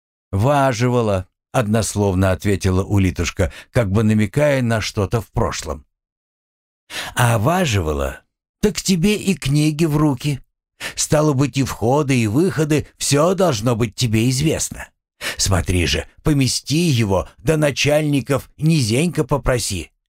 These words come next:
Вот так». Порфирий Владимирович встал и поклонился, коснувшись рукою земли. «Чтоб ему хорошо там было. Не как-нибудь, а настоящим бы манером.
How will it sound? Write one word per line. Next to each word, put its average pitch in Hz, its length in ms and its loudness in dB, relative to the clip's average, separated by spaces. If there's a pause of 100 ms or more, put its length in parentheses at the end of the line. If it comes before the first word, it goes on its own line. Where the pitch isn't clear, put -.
(120)
Вот 139 320 0
так». - 340 -4 (1120)
Порфирий 85 440 2
Владимирович 82 580 0
встал 104 360 -2
и 95 180 -2
поклонился, 82 760 -2 (160)
коснувшись 123 720 -2
рукою 82 420 0
земли. 73 480 -2 (1400)
«Чтоб 120 320 -2
ему 127 360 2
хорошо 104 600 -4
там 67 320 -6
было. 71 460 -4 (640)
Не 151 220 2
как-нибудь, 120 800 -2 (140)
а 170 180 2
настоящим 156 960 0
бы 135 140 2
манером. 90 560 -2